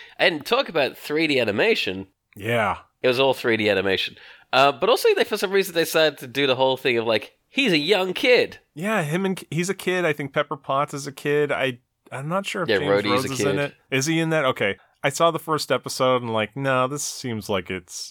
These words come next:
Speaker 2: a little kid's show.
Speaker 1: Yeah, it, it's like just taking the, um, the I P and kinda going like, "Hey, do you know what kids like? Kids and Iron Man, but also
Speaker 2: Yeah.
Speaker 1: Iron Man as a kid." You know, it's just, I mean, it, it, yeah, I, I, I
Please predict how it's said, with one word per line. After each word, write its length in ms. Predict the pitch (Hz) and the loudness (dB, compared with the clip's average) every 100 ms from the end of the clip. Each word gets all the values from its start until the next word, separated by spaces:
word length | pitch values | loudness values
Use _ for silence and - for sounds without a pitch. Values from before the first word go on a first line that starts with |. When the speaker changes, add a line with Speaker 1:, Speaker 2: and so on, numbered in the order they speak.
| - | -10
Speaker 2:
a 60 | 104 | -8
little 200 | 92 87 | -6 -8
kid's 240 | - 80 | -10 -10
show. 360 | - 92 85 80 _ _ - | -6 -4 -4 -6 _ _ -2
Speaker 1:
Yeah, 280 | 135 135 127 | 2 4 2
it, 180 | 123 - | 0 -8
it's 200 | 120 156 | -4 -2
like 180 | 143 | -2
just 180 | 127 - | -2 -6
taking 360 | 113 107 104 90 | -4 -4 -6 -4
the, 160 | 90 | 0
um, 340 | 87 87 90 - - | 0 -2 -8 -12 -6
the 140 | 104 | 0
I 140 | 92 90 | 0 0
P 240 | - 98 | -2 -2
and 160 | 90 87 | -2 -4
kinda 260 | 90 90 87 | -4 -2 -2
going 240 | 90 87 | -2 0
like, 200 | 87 - - - | -2 -4 -20 -4
"Hey, 160 | 269 226 | 0 2
do 60 | |
you 60 | 269 | 2
know 40 | 415 | -2
what 80 | 349 | -2
kids 280 | 247 - | -4 -2
like? 320 | 151 196 - - - _ - | 0 0 -2 -20 -20 _ -10
Kids 640 | - 180 110 - - - _ - | 0 2 2 -2 -8 -10 _ 0
and 120 | 147 | 2
Iron 280 | 160 139 113 | 4 2 0
Man, 340 | 98 80 - _ 139 | -2 -4 -12 _ -2
but 80 | |
also 380 | 214 180 165 147 | 0 2 2 0
Speaker 2:
Yeah. 40 | 139 - - | -2 -6 0
Speaker 1:
Iron 240 | 143 147 | 2 2
Man 140 | 139 131 | 2 2
as 120 | 120 | 0
a 60 | 120 | -2
kid." 360 | 135 90 - - | 0 0 -2 -18
You 140 | 123 127 | -6 -2
know, 160 | 98 | 0
it's 240 | 92 95 - | -2 -6 -12
just, 360 | 113 - - - - - - | -12 -12 -16 -20 -20 -18 -8
I 40 | |
mean, 260 | 247 233 - - | -2 -2 -4 -12
it, 320 | - - 165 - | -14 -12 -12 -8
it, 140 | 180 _ | -10 _
yeah, 340 | 180 185 156 123 | -2 2 4 4
I, 60 | 151 | 2
I, 140 | 139 143 127 | 2 0 2
I 40 | 113 | 0